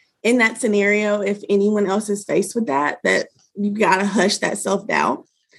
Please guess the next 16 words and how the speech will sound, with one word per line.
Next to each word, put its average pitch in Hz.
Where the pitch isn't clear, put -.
because 220
at 196
the 196
bottom 214
of 233
that 220
self-doubt 220
was 196
a 190
person. 196
Once 202
again, 196
back 190
to 214
humility 202
and, 185